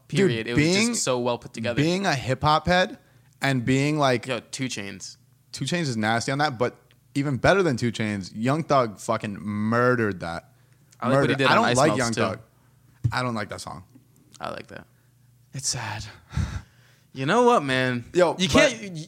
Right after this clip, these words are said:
Speaker 2: you're not gonna like half of Drake's projects from now on.
Speaker 1: Well, nowadays, no.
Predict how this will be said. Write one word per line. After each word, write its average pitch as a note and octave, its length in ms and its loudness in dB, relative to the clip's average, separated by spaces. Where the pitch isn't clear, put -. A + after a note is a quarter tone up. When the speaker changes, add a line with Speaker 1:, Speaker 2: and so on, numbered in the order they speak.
Speaker 2:
you're E3 160 -2
not G3+ 160 -2
gonna F#3+ 100 -4
like F3 180 -2
half C#3 220 -4
of A2+ 80 -12
Drake's G#2 220 -8
projects G#2 340 -6
from G#2+ 140 -8
now G#2 180 -6
on. G2+ 160 -12
Speaker 1:
Well, F#3+ 400 2
nowadays, C#3 800 2
no. F#2 180 -10